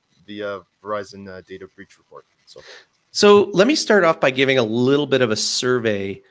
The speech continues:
Speaker 2: of the types of reports that are out there. Um, and let me switch the screen to this view.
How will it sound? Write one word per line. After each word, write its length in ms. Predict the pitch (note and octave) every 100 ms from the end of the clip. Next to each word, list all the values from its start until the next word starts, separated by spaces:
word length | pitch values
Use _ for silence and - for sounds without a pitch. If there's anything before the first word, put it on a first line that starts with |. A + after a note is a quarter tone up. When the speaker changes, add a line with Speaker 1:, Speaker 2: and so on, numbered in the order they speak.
| _ _ A#2+
Speaker 2:
of 80 |
the 80 | A2
types 340 | A2 C3+ C3 -
of 140 | B2+
reports 420 | A#2 - - -
that 140 | A#2 G#2
are 120 | G2
out 200 | F2+ -
there. 240 | - - _ _ _ _ _ _ _ _
Um, 880 | G#2+ G2 F#2+ F#2+ F#2 F#2 F#2 F#2 F2+ - -
and 920 | G#2+ A2 A#2+ A#2+ - - - - -
let 100 | -
me 40 |
switch 340 | - - - -
the 80 |
screen 440 | B2 - - G#2+ G#2
to 100 | F#2+
this 220 | G#2+ -
view. 280 | - -